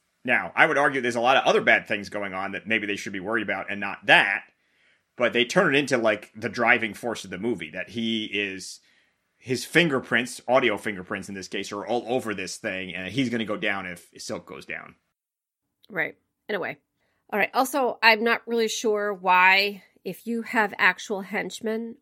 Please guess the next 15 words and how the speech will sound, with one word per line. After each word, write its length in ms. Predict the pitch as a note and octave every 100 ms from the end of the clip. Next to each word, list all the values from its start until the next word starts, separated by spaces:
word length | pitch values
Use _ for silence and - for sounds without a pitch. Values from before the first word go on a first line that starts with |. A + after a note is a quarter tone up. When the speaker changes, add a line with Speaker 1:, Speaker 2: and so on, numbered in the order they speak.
| _
Speaker 2:
why 280 | F3+ E3+ F3+
you 200 | F3+ F3+
would 180 | E3+ E3+
have 520 | E3 E3+ E3+ E3 E3+ - - _ _
your 200 | F3+ E3+
nightclub 540 | D3 D3 A#2+ - C#4
act 500 | C#4+ D4+ D#4 _ - _ _ _
do 140 | D#4 D#4+
this 420 | E4+ E4 - _ _
for 100 | D#4
you. 440 | D#4+ E4 E4 E4+ D4+ _ _ _ -
Speaker 1:
Right. 220 | C3+ G3
Speaker 2:
Um. 680 | G#3 F#3+ F#3+ F3+ F#3 F3 - _
Anyway. 300 | G#3 E3+ D#3 _ -
Okay. 200 | A3